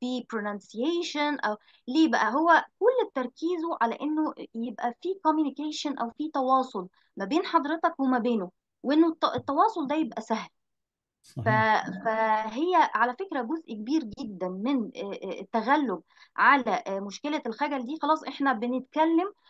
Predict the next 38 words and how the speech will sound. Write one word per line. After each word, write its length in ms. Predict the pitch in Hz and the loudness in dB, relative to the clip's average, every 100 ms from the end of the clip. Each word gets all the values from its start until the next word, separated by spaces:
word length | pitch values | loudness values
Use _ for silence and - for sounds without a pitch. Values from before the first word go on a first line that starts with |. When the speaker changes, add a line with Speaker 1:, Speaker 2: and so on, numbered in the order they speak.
| _ _ | _ _
Speaker 1:
ودون 720 | 208 240 240 208 220 403 392 | 0 2 2 0 -4 -2 0
بقى 100 | 381 | 0
الأخذ 280 | - - 302 | 0 -6 -6
في 60 | |
الاعتبار 340 | 262 233 240 330 | -8 -8 -4 -4
قصة 300 | - 330 294 | -2 -10 -6
إنه 220 | 262 247 302 | -6 -2 2
أنا 180 | 339 330 - _ | 2 0 -10 _
هغلط، 520 | 277 285 269 294 302 | 2 2 4 2 2
وإن 240 | 240 - 220 | -6 -6 -4
هو 220 | 233 294 | -2 0
قاعد 500 | 277 269 302 285 220 | 2 2 0 -2 -4
ماسك 240 | 226 214 320 254 | -8 -6 -8 -8
لي 120 | 240 214 | -8 -6
أنا 100 | 214 | -6
بالظبط 480 | 202 190 254 277 226 | -8 -2 -2 -2 -4
عملت 400 | 202 247 285 - | -2 -2 -4 -8
كام 260 | 269 277 | -4 -2
غلطة 540 | 202 233 294 - 294 294 - _ - | 0 -2 -2 0 0 0 -10 _ -8
وقلت 560 | 208 214 - 294 277 | 0 0 2 -2 -2
كام 180 | 240 254 | -6 -6
حاجة 260 | 254 277 233 | -2 -4 -2
غلط 540 | 202 233 302 302 - | -2 0 2 0 -4
والكلام 380 | 220 - 233 262 | -14 -2 0 0
ده 160 | 247 202 | -2 -4
كله. 280 | 180 160 - _ _ _ _ | -4 -4 -6 _ _ _ _
فيعني 760 | 220 220 220 196 233 214 233 233 | 2 4 4 2 2 0 0 2
أرجو، 240 | 302 311 262 | 2 2 -2
طبعًا 320 | 285 294 269 | 2 2 2
هي 340 | 262 262 - - | -2 -2 -4 -6
تيب 140 | 339 - | -8 -8
صغيرة 720 | - 240 220 226 240 285 277 262 | -12 -4 -2 -2 2 2 2 -2
كده، 260 | 285 381 - _ | 0 0 0 _
هي 80 | 233 | 0
طبعًا 200 | 269 311 | 2 2
بعيدة 220 | 247 277 | 2 0
عن 80 | 247 | -2
موضوعنا، 460 | 233 220 285 330 | -2 -2 0 2